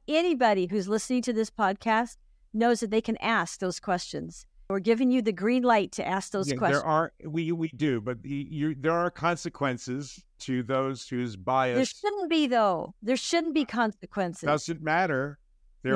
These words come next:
Speaker 1: Yeah.
Speaker 2: are consequences to asking questions with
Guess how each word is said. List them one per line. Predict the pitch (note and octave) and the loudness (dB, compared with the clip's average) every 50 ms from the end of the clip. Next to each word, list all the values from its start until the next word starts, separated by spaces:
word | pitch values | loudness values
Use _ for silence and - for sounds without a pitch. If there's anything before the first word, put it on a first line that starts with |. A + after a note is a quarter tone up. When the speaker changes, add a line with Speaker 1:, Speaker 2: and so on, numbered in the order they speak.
| C3+ C#3 | 2 4
Speaker 1:
Yeah. | G#3 - D#3 | 4 4 6
Speaker 2:
are | F3+ F3+ E3+ C#3+ - _ | 6 6 4 2 0 _
consequences | - C3+ C3+ C3+ B2+ - - - - - A2 G#2+ G#2 - - - G#2 G#2 G#2 - - - - - - | -4 -2 -2 -2 -4 -8 -14 -10 -6 -4 -4 -4 -4 -6 -10 -12 -12 -12 -12 -16 -20 -20 -20 -16 -8
to | - A#2 A2+ - | -6 -6 -4 -2
asking | - B2+ C3+ C#3 - - - - C#3+ C3+ B2+ _ | 0 0 0 0 -2 -6 -6 -6 -6 -6 -6 _
questions | - C#3 C3+ B2 - - - B2+ B2 B2+ A#2 A#2 | -2 -2 -2 -2 -4 -6 -4 -4 -4 -4 -6 -4
with | A#2 A2+ A2 - | -6 -6 -6 -8